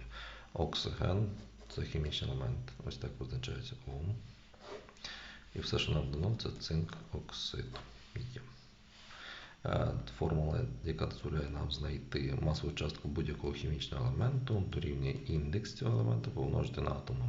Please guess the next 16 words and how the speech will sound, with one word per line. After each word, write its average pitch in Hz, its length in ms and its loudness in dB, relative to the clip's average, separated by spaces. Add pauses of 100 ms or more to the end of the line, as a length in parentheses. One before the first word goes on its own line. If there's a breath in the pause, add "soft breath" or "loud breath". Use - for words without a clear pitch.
масу - 280 0
цього 113 320 2
елементу, 110 460 4
відносно 80 440 2
атомну 73 260 2
масу 73 320 0
елементу, 71 420 -4 (440 loud breath)
і 127 60 0
поділити 78 520 2
на 78 140 6
відносно 80 440 2
молекулярну 67 480 0
масу - 220 2
всієї 71 260 -2
сполуки. 67 460 -4 (1400 loud breath)
Сполука - 520 4